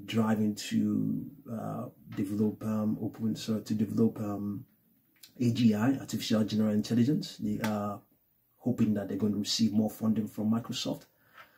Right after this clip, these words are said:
And indeed, uh, Microsoft has, uh, tremendously benefited from the success and the, yeah, the consumer success of, uh, Open A I and its, uh, systems.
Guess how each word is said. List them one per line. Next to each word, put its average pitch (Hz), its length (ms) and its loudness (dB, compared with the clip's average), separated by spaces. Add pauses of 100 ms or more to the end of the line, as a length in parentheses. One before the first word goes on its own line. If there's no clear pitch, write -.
(480)
And 101 180 -6
indeed, 101 400 2
uh, 101 60 -2
Microsoft 104 640 -2
has, - 480 -8
uh, 104 240 -8 (120)
tremendously 101 600 -2
benefited - 520 -8
from 104 640 -10
the 104 320 -6
success - 840 -6 (800)
and 101 240 -4
the, 107 600 -2
yeah, - 260 -6
the - 100 -10
consumer 117 380 4
success - 720 2
of, 101 400 -4
uh, 101 340 -6 (760)
Open 101 240 0
A 104 200 2
I 101 240 -4 (120)
and 101 280 -6
its, - 280 -6
uh, 104 680 -8
systems. - 800 -6